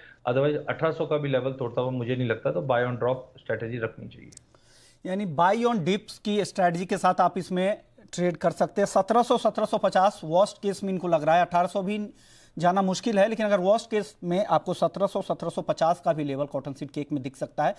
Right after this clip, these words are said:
Speaker 2: लेकिन वो लेवल दिखे तो एंट्री के लिए सबसे बेहतर लेवल है और फिर आप लंबी अवधि का नजरिया इसमें रख सकते हैं, फिर आगे तेजी बना सकते हैं।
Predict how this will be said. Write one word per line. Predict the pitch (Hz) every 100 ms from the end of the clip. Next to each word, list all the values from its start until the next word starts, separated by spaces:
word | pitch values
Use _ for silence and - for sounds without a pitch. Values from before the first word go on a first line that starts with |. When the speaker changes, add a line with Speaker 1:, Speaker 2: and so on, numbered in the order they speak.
| - -
Speaker 2:
लेकिन | 190
वो | 180 240
लेवल | 262 240 226
दिखे | 196 202
तो | 202 202
एंट्री | 190 170 208
के | 190
लिए | 175
सबसे | 175 156 -
बेहतर | 147 143 170
लेवल | 156 160 165
है | 175 - - -
और | 170
फिर | - 240
आप | 240 170 180 - _ -
लंबी | 165 165 190
अवधि | 170 151
का | 156
नजरिया | 143 131 131 139
इसमें | 131 135
रख | 123 -
सकते | 123 -
हैं, | 131
फिर | 175
आगे | 127 120
तेजी | 120 120 123 135 _ _ _ _ 117
बना | 117 101
सकते | - - 123
हैं। | 107